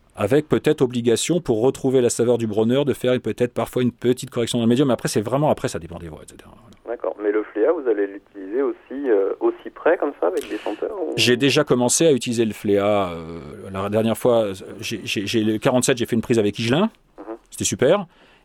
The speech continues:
Speaker 1: Et Rodolphe Burger, le chanteur, est venu. Je
Speaker 2: Oui.
Speaker 1: lui ai fait essayer le quarante-sept et le quarante-neuf.
Speaker 2: Mhm.
Speaker 1: Pourtant, le quarante-neuf, c'est pas un micro qui devrait être considéré vocation voix, quoique, en classique, il l'utilise beaucoup sur les voix féminines.
Speaker 2: Ouais.
Speaker 1: Et le quarante-neuf était somptueux sur, euh, Rodolphe.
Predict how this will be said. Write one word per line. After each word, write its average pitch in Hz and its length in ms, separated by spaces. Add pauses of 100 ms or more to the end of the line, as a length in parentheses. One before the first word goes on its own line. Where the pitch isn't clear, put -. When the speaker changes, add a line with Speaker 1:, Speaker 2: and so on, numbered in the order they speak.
Speaker 1:
Et 113 220
Rodolphe 123 280
Burger, 131 300
le 120 80
chanteur, 123 380
est 107 60
venu. 151 440
Je 165 60
Speaker 2:
Oui. 127 60
Speaker 1:
lui 131 60
ai 123 40
fait 135 120
essayer 127 260
le 120 80
quarante-sept 139 420
et - 20
le 110 60
quarante-neuf. 131 540
Speaker 2:
Mhm. 85 80 (580)
Speaker 1:
Pourtant, 104 140
le 101 80
quarante-neuf, 110 360
c'est - 120
pas 110 120
un 107 60
micro 120 360
qui 104 160
devrait 104 280
être 104 60
considéré 110 420
vocation 107 380
voix, 120 240
quoique, 127 480 (260)
en 113 60
classique, 143 460
il 101 140
l'utilise 107 300
beaucoup 113 280
sur 98 140
les 90 80
voix 107 140
féminines. 127 480 (260)
Speaker 2:
Ouais. 90 160 (240)
Speaker 1:
Et 107 160
le 104 80
quarante-neuf 120 560
était 92 200
somptueux 131 540
sur, 87 260
euh, 76 100 (160)
Rodolphe. 76 400